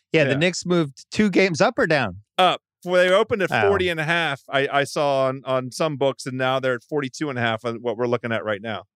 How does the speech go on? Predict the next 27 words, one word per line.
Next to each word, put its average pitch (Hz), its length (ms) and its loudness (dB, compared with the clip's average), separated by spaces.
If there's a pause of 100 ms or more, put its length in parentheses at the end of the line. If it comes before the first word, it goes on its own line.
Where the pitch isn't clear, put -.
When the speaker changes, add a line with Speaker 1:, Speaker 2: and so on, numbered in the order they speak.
(240)
Speaker 1:
Well, 135 120 4
that's 147 280 2
dumb. 82 220 -4 (400)
Um, 135 360 2 (100)
all 170 80 4
right, 151 180 2
Speaker 2:
Which 202 140 4
Speaker 1:
so - 60 4
Speaker 2:
is 240 100 0
Speaker 1:
just 190 140 0
Speaker 2:
still 302 100 6
Speaker 1:
quick, 196 120 4
Speaker 2:
fine. 170 360 -2 (540)
Speaker 1:
let's 185 200 2
go 202 220 2
through 185 260 2
some 170 220 0
of 160 60 -2
the 139 60 -8
teams 151 260 -2
we're 143 100 2
not 135 160 4
gonna 123 140 0
talk 110 160 0
about. 95 300 -6
Brooklyn, 180 500 2 (500)
look, 143 320 2